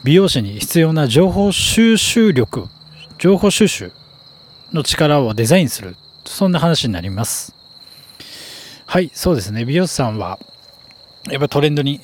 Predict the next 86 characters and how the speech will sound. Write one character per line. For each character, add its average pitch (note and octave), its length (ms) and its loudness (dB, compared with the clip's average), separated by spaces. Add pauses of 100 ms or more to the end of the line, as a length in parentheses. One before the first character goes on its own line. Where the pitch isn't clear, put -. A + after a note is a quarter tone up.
強 D3+ 240 -2
く B2+ 100 -8
な A2 140 -4
い G2+ 80 -6
と、 D3 180 -2
や C#3+ 60 -2
っ D#3 40 -6
ぱ A#2+ 100 -2
今 B2 180 0
の G#2+ 120 -6
時 G#2+ 120 -6
代 C#3 400 -2 (220)
を D#3 260 -2 (140)
や D#3 60 -10
っ - 20 -10
ぱ - 80 -16
先 - 260 -4
取 F3 140 0
り D#3 80 -2
し - 100 -4
て、 B2+ 240 -4 (540)
そ D3 120 -8
の B2 100 -4
お A#2 60 -6
客 C3+ 140 -2
様 C#3 280 -2
と B2+ 100 -6
の D3 140 -2
会 C#3+ 180 2
話 C3+ 80 0
だ C3+ 80 0
っ - 60 -4
た A#2+ 100 -6
り、 A2 80 -2
提 F3+ 260 -4
案 F3 280 -8
の F3 100 -8
た - 260 -8
め G#3+ 200 -4
に、 G3+ 320 -8
そ - 120 -12
の A2+ 320 -8 (120)
ト C#3+ 100 -2
レ C3+ 100 0
ン C3+ 60 0
ド C3 100 0
だ A#2+ 100 0
っ A2+ 40 -8
た - 100 -8
り、 G#2+ 60 -4
情 B2+ 180 2
報 C3+ 220 0
収 C#3 300 -2
集 A2 140 -6
っ G2+ 40 -12
て - 80 -10
い G#2+ 40 -6
う - 20 -10
の G#2 60 -6
は G2+ 40 -6
絶 A2 160 -6
対 C3+ 140 -4
に C3 100 -4
必 - 160 -6
要 B2+ 340 -2
だ C3+ 120 -2
と B2 100 -4
思 G2+ 160 -6
う A2 60 -4
ん - 20 -6
で F2+ 80 -10
す - 100 -14
け G#2+ 80 -12
れ F#2 40 -12
ど - 140 -20
も、 D#3+ 260 -4 (1400)
は A2+ 180 -4
い。 G2 140 -14
ま E3+ 120 0
あ、 B2+ 40 0
今 D#3+ 220 0
ね、 G#2+ 240 -8
あ A2 100 -4
の、 A2+ 280 -2
情 D3 200 2
報、 D#3 400 2